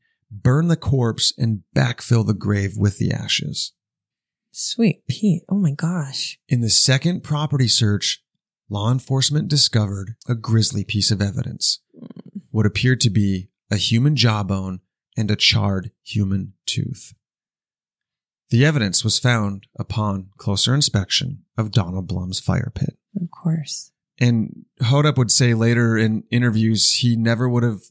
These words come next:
Speaker 1: thought to do that if not for this
Speaker 2: Mm-hmm.
Speaker 1: tip. And now that he always does it during his investigations. This guy, career history, solved a lot of big crimes, really, really, really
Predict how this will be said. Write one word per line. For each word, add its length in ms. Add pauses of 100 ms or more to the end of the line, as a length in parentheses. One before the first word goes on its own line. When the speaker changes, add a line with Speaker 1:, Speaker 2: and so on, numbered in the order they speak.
Speaker 1:
thought 380 (160)
to 60
do 220
that 340 (240)
if 160
not 260
for 100
this 200
Speaker 2:
Mm-hmm. 140
Speaker 1:
tip. 280 (200)
And 400
now 320
that 320
he 180
always 380
does 260
it 220 (160)
during 280
his 140
investigations. 880
This 140
guy, 200
career 720 (340)
history, 920 (140)
solved 320
a 40
lot 280
of 100
big 220
crimes, 560 (120)
really, 320
really, 260
really 340